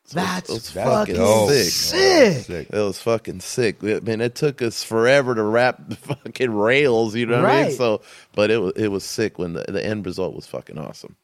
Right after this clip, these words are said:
Speaker 2: How hard is it? So on the one hand, you have some sort of process to, to, to make the wrap, right? To
Speaker 1: Right.
Speaker 2: take the image to the wrap. But that's probably not, I'm not saying it's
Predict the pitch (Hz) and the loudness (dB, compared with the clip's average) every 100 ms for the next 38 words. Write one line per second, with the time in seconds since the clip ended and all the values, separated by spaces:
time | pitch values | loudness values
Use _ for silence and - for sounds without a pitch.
0 | - 185 294 262 277 269 262 202 220 - | -10 -6 -4 -4 -6 -4 -8 -8 -8 2
1 | 240 220 196 202 208 220 285 254 247 233 | 4 4 2 0 2 2 0 -2 -2 -2
2 | 214 208 190 226 240 233 214 196 180 180 | 0 0 -2 -4 -2 -2 0 0 0 -2
3 | 165 - 165 - - 147 135 - 151 127 | -2 -4 -4 -4 0 2 2 0 -2 0
4 | - 151 165 196 - 131 117 104 - - | 0 4 6 6 4 -4 -4 -6 -14 -20
5 | - 131 139 139 143 190 170 147 - 202 | -4 0 0 0 0 0 0 -6 -6 -2
6 | 185 147 139 147 - - _ _ _ _ | 0 -2 -2 -6 -12 -16 _ _ _ _
7 | _ - 175 151 143 147 117 - _ _ | _ 0 4 6 4 0 -2 -10 _ _
8 | _ - _ _ 143 180 - 151 226 262 | _ -20 _ _ 2 2 2 4 4 4
9 | - 349 311 262 208 190 160 196 175 190 | 0 2 2 2 0 0 2 2 4 0
10 | 196 - 175 135 | 0 0 0 -2